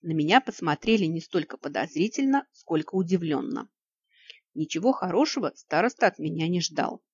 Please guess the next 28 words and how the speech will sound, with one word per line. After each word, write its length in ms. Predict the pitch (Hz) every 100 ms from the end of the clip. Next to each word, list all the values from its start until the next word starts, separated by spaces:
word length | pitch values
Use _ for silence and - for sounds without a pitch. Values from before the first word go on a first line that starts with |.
| _ _ _ _ _ _ _ _
Вообще-то 680 | 175 160 - - 415 - -
он 180 | - 330
прав 300 | - 311 -
по-своему. 720 | - - - 143 135 156 - - _ - _
Отношения 680 | - - 151 - 294 359 311
наши 300 | 269 285 294
и 140 | -
раньше 340 | 262 247 - -
оставляли 540 | - 165 160 156 143
желать 400 | 143 151 151 151
лучшего. 500 | 185 165 - - - - _ _ _ _ _ _ -
Я 360 | 175 185 302
сунула 420 | - - 190 160
ему 220 | 156 151 156
под 240 | 165 190
нос 320 | 165 269 -
свою 380 | - - 160 165
дарственную. 800 | 185 170 - - - 143 - 240 - _ _ _ _ _ _ _ _
Он 200 | - 294
осторожно 560 | 294 - 175 233 208 175
взял 360 | 156 165 170 190
её, 380 | 208 202 208 214 _ _ _
будто 360 | - 180 185 151
я 260 | 151 196 269
предлагала 640 | - 180 165 156 175 220
ему 180 | 233 220
голодную 540 | 175 165 170 170 185
пиявку, 600 | - 180 175 - - -